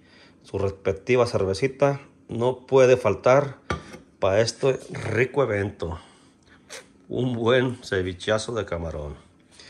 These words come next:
con jaiba. Por este lado ya tengo agua hirviendo y voy a utilizar sal, media cebolla, diente de ajo, pimienta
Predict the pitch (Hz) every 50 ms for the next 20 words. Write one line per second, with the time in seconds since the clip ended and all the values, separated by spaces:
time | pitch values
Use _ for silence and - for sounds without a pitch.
0 | - - - - _ _ - 92 90 87 85 - - 98 101 98 101 92 90 85
1 | 82 78 - - - _ _ _ _ _ - - - 101 117 120 120 - 127 117
2 | 120 127 139 151 160 170 170 160 151 131 - - - - - - - _ _ _
3 | _ _ _ - - - - - - - - - 101 - - - 131 123 120 135
4 | 135 - - - - - - 120 127 131 127 135 135 135 139 - - - - 101
5 | 92 90 87 90 98 95 95 90 85 78 82 82 - - - - - - - -
6 | - - - - - - - - - - - - - - - - - - - -
7 | - - - - - - - - - - - - - 123 123 139 151 156 147 120
8 | - - - - - - - - _ _ _ - _ - _ _ _ _ - 104
9 | 110 113 113 - - 107 98 92 - - 123 120 131 135 139 139 - - - -
10 | - _ _ _ _ _ _ _ - - - - 107 104 110 117 123 127 131 -
11 | - _ _ _ _ _ - - _ _ _ - 95 98 98 - - 85 82 90
12 | 107 123 127 123 120 117 120 - - - 92 98 92 92 - 82 76 85 95 107
13 | 110 - - 120 113 113 - - - - 82 87 98 107 113 - - 117 117 117